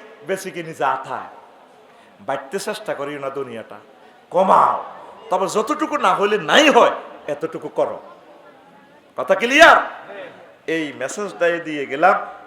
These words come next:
দুনিয়া কিভাবে আমাদেরকে ধোকা দিচ্ছে। তো এই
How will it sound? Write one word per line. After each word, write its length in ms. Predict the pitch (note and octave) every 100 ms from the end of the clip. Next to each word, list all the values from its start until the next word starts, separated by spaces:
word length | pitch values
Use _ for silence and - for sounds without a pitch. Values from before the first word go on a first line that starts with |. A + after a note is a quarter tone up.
| -
দুনিয়া 300 | C#3+ D3+ C#3+
কিভাবে 380 | C3 C#3+ C#3+ C#3+
আমাদেরকে 420 | C3 A#2+ B2 A2+
ধোকা 280 | B2 B2+ E3
দিচ্ছে। 420 | E3 D#3 - A#3 B3 - - - - - -
তো 100 | D#3+ D#3 D3 B2+ - - - - D#3
এই 320 | E3 D#3+